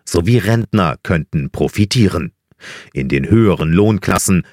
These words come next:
fallen die Ersparnisse dabei größer aus als bei mittleren und unteren Einkommen. Negativ dürfte sich die Reform vor allem auf klassische Familien auswirken, bei denen nur ein Ehepartner erwerbstätig ist. Sie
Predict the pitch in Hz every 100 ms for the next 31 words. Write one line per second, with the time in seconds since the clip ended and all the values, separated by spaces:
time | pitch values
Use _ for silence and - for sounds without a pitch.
0 | _ - 92 87 80 90 117 - 135 123
1 | 98 - 101 85 _ - 98 101 123 -
2 | 104 92 - - 80 85 - - 78 -
3 | 123 117 101 - 80 73 67 - 113 -
4 | 123 85 - 76 78 87 76 - 90 78
5 | - _ _ _ - - - 78 101 95
6 | 80 - 82 - - 82 - 82 80 -
7 | 85 87 - 113 107 104 - _ - -
8 | 127 104 90 117 - - 90 - 120 -
9 | 92 95 90 90 82 85 - 95 - 87
10 | 95 92 95 - - - 123 113 85 87
11 | 95 107 90 107 117 - 101 80 - 82
12 | - 82 76 82 80 76 - 87 78 82
13 | 92 - - - _ _ _ 71 87 87